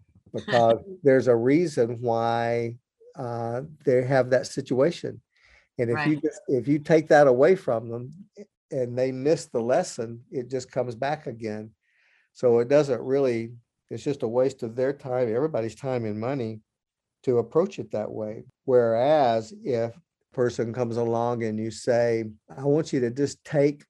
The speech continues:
Speaker 2: all of that stuff that's going wrong, and instead of ignore it, I want you just to put that to the side for a minute. You want to acknowledge it, that it's there. I admit that it's there, but I'm just gonna put that to the side for a minute,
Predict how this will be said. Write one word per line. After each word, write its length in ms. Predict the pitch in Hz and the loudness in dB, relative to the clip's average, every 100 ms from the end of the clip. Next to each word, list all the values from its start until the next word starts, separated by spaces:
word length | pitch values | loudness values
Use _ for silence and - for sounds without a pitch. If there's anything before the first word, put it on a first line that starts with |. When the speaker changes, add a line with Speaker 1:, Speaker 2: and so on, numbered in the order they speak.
| _ | _
Speaker 2:
all 340 | 135 143 160 | 0 2 2
of 160 | 139 117 | 0 0
that 260 | 131 131 - | 0 0 -6
stuff 560 | - 135 120 117 - - | -4 0 0 0 -4 -6
that's 380 | 110 - - - 233 - | -6 -6 -14 -20 -20 -6
going 300 | 151 131 120 | -4 -2 -4
wrong, 720 | 113 117 131 120 101 98 107 _ | -4 -4 -4 -6 -8 -10 -16 _
and 180 | 113 117 | -12 -10
instead 360 | 117 - 147 151 | -12 -4 0 0
of 140 | 139 | 0
ignore 640 | 123 110 117 127 180 139 | -2 -4 0 2 4 2
it, 180 | 107 110 _ _ _ _ - | -2 -6 _ _ _ _ -10
I 60 | |
want 180 | 127 139 | -8 -6
you 80 | 135 | -8
just 200 | 123 139 | -8 -10
to 60 | - | -10
put 280 | - 160 | -6 -4
that 200 | 151 131 - | -4 -6 -6
to 100 | 131 | -6
the 120 | 123 | -6
side 440 | - 135 135 139 | -4 -2 0 -2
for 200 | - 117 | -6 -8
a 40 | 110 | -6
minute. 360 | 107 101 98 | -8 -12 -12
You 80 | 131 | -10
want 160 | 131 127 | -10 -6
to 80 | 117 | -6
acknowledge 680 | 107 117 131 139 120 107 | -4 -2 2 2 2 -2
it, 160 | 107 104 | -10 -10
that 160 | 113 110 | -8 -8
it's 180 | 117 | -8
there. 560 | - 123 127 113 104 98 _ _ | -4 0 2 2 -4 -14 _ _
I 160 | 110 123 | -12 -10
admit 400 | 117 120 131 135 | -8 -6 -6 -4
that 160 | 117 | -4
it's 160 | 117 107 | -4 -6
there, 480 | 123 123 123 110 - _ _ _ | -4 0 0 -2 -10 _ _ _
but 80 | 123 | -12
I'm 140 | 120 | -6
just 140 | 143 143 | -6 -4
gonna 120 | 127 | -6
put 260 | - 160 160 | -4 -4 -2
that 200 | 127 - | -4 -4
to 100 | 120 | -10
the 120 | 117 | -8
side 420 | - 143 147 139 | -4 -2 0 -2
for 160 | - 107 | -4 -8
a 60 | |
minute, 320 | 110 104 104 | -6 -8 -8